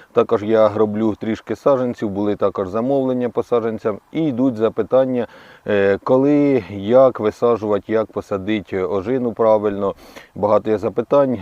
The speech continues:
тому хочеться вам трішечки наглядно показати, як роблю це я. Не буду говорити, що це, ну...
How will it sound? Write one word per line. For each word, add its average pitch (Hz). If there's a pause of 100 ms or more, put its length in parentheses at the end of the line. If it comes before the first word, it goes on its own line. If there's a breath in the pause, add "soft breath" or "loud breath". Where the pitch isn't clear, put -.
тому 113
хочеться 110
вам 104
трішечки 107
наглядно 101
показати, 123
як 165
роблю 123 (380 loud breath)
це 131
я. 101 (220 soft breath)
Не 107
буду 123
говорити, 117
що 113
це, 117 (920)
ну... 127